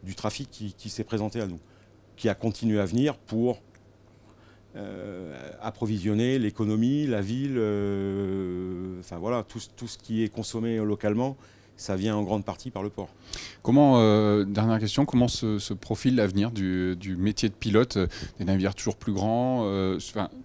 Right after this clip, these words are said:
Speaker 2: particulièrement ici dans ce contexte estuarien et à, et à Bordeaux ?
Speaker 1: Alors nous, on,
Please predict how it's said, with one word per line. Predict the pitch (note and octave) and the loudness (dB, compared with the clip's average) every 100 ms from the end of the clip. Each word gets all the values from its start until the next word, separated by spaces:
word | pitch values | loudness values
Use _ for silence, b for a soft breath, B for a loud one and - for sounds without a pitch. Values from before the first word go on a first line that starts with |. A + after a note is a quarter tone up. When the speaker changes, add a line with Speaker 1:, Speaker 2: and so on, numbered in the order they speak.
| - | -12
Speaker 2:
particulièrement | - B2+ - - B2+ A#2 C3 B2 | -4 -2 -4 -4 0 4 4 4
ici | G#2 - | 2 0
dans | G#2+ | -2
ce | - | -4
contexte | - G2 - - | -6 -6 -6 -6
estuarien | G2 - G#2 F#2 F2+ F#2+ | -8 0 2 2 0 -2
et | F2 | -2
à, | E2 E2 | -2 -2
et | E2 | -2
à | F2 | -2
Bordeaux ? | E2+ E2+ F2 - b b b | -2 -4 -6 -8 b b b
Speaker 1:
Alors | A2 G#2+ | 2 4
nous, | A2+ E3+ | 6 6
on, | C#3+ C3 C3 C3 C3 A#2+ | 6 6 6 4 2 0